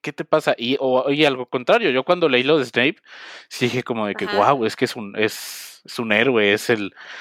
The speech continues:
Speaker 1: es el, el héroe silencioso, merece todo, y viva Snape", casi, casi.
Speaker 2: Sí,
Speaker 1: Y ahorita
Speaker 2: totalmente,
Speaker 1: ya,
Speaker 2: pero
Speaker 1: ajá.
Speaker 2: ya lo dices, "Ah, caracas", o sea, es que quieran o no, no estamos diciendo que sus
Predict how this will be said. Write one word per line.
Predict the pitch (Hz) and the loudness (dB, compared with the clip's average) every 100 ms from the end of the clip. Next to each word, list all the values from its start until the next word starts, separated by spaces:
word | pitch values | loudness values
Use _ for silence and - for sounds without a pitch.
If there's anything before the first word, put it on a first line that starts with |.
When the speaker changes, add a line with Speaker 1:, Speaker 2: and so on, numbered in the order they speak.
| - - - | -18 -20 -12
Speaker 1:
es | 127 - | -6 0
el, | 117 107 107 107 104 101 101 | 4 4 4 4 4 2 0
el | 104 104 98 98 | 0 0 0 0
héroe | 101 107 117 120 113 104 | 2 4 4 4 4 2
silencioso, | 101 113 101 95 - 113 107 - 131 107 98 | 0 -4 -6 -6 -2 0 2 2 0 2 0
merece | 104 101 - - | 2 2 0 -2
todo, | 101 113 120 104 98 | 0 2 2 -2 -4
y | 90 90 | -8 -10
viva | 95 107 107 | -4 -2 -2
Snape", | 104 92 104 98 | -4 -6 -6 -6
casi, | 98 107 | -8 -4
casi. | 95 262 285 | -2 0 0
Speaker 2:
Sí, | 370 392 233 - - _ - - _ _ _ - 254 | 2 2 -2 -4 -14 _ -20 -20 _ _ _ -4 0
Speaker 1:
Y | 117 | 2
ahorita | 113 117 139 | 2 2 2
Speaker 2:
totalmente, | 127 | 4
Speaker 1:
ya, | 127 | 4
Speaker 2:
pero | - 247 240 233 226 | 2 -2 -6 -8 -8
Speaker 1:
ajá. | 110 110 - _ _ _ _ 233 | -6 -6 -8 _ _ _ _ -6
Speaker 2:
ya | 262 | 0
lo | 262 285 | 0 0
dices, | 285 294 294 - | -4 -6 -6 -4
"Ah, | 269 320 - | -4 -4 -2
caracas", | 302 294 302 311 285 294 | 0 -2 -2 0 0 0
o | |
sea, | 294 277 | 0 2
es | 302 - | 2 2
que | 392 403 - | 0 0 -2
quieran | 359 370 339 | 0 0 0
o | |
no, | 262 262 330 359 - _ _ | -2 -4 -4 -10 -18 _ _
no | 254 | -2
estamos | 302 370 370 339 | 0 0 0 -2
diciendo | 294 285 294 | -2 -2 -2
que | 294 | -2
sus | 254 | -2